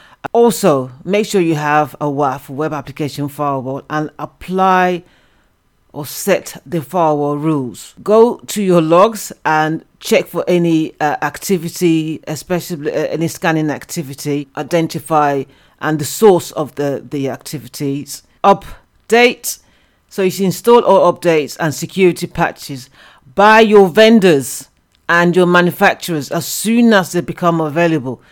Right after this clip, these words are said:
This should be kind of automate, uh, au-, automatic. So don't leave anything to chance.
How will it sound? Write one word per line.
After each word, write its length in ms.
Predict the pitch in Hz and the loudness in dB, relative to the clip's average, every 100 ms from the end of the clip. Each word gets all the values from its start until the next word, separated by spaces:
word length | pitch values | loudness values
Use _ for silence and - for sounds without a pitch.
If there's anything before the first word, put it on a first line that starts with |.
| _ - | _ -6
This 160 | 190 | -6
should 160 | - 151 | -4 -6
be 100 | 170 | -6
kind 240 | - 175 | -2 -2
of 100 | 156 | -2
automate, 580 | - 190 180 170 156 - | -2 -4 -2 -2 -2 -2
uh, 240 | 156 135 | -2 -4
au-, 320 | 78 - 156 - | -6 -8 -8 -6
automatic. 880 | 165 - 180 185 185 - 143 - - | -8 -4 0 2 0 -2 -8 -8 -14
So 160 | - 190 | -6 2
don't 240 | 208 202 | 4 4
leave 180 | 202 190 - | 2 -2 -2
anything 480 | 196 180 180 165 139 | 0 0 -2 -4 -6
to 160 | - | -14
chance. 840 | - - 214 165 127 - - - | -8 2 6 6 2 -6 -14 -16